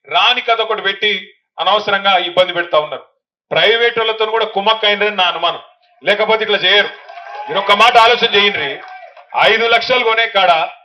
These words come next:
ఐదు లక్షల క్వింటాల్ ఎక్కడ, లక్ష క్వింటాల్ ఎక్కడ? ఒక్కొక్క క్వింటాల్ మీద రైతుకి ఎంత నష్టం వచ్చిందంటే,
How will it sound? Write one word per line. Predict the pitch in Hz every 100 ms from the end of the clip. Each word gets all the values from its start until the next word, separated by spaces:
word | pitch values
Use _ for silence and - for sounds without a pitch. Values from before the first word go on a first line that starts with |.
| _ _ 151
ఐదు | 190 208
లక్షల | 220 214 208
క్వింటాల్ | 190 185 220 214
ఎక్కడ, | 196 190 208
లక్ష | 202 -
క్వింటాల్ | 202 196 185 175
ఎక్కడ? | - 156 127 - _ _ _
ఒక్కొక్క | 160 - 240 247
క్వింటాల్ | 240 226 - 254 247
మీద | 240
రైతుకి | 202 202 220 214
ఎంత | 220
నష్టం | 226 208 - 214
వచ్చిందంటే, | 208 208 185 175 170 214 - -